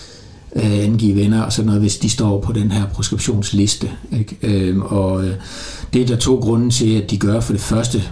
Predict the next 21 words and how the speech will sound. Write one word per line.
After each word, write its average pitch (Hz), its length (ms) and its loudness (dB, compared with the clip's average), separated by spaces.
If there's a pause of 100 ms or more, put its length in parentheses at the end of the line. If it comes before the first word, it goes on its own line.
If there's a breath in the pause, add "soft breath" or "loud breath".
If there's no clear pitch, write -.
(680 loud breath)
ikke? 104 100 0 (300)
Øhm, 92 540 -2
jamen, 98 200 0
så, 104 300 0 (240)
så - 140 -2
er 101 40 2
de 107 80 4
nødt 120 280 2
til 107 360 2 (600 loud breath)
at 110 80 2
sikre 123 460 2
sig, 92 500 -2 (600 loud breath)
at, 107 140 -2 (340)
at - 180 -4
der 107 120 0
ikke 110 400 2
er, 113 680 -2 (280)
øh, 104 260 0
fjender 120 500 0 (100)
i 113 100 0
Rom, 110 300 0